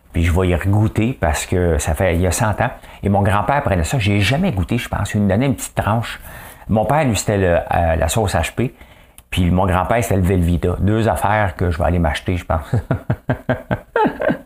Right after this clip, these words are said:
Euh, je sais pas, il dit, « Can you buy it in Canada anymore ? » Yes, OK. Faut que je trouve du, euh, puis qu'est-ce qu'il dit qui a le goût ? Ah, artificial food.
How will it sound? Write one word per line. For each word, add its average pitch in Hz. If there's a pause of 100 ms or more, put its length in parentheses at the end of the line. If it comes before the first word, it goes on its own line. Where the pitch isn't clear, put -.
(1120)
Euh, 101 (720)
je 95
sais 87
pas, 156
il 120
dit, « 92
Can 113
you 120
buy 113
it 135
in 113
Canada 101
anymore ? » 113 (200)
Yes, -
OK. 90 (500)
Faut 107
que -
je -
trouve 107
du, 87
euh, 69 (540)
puis 80
qu'est-ce -
qu'il 101
dit 123
qui -
a -
le 98
goût ? 120 (1800)
Ah, 117
artificial 110
food. 107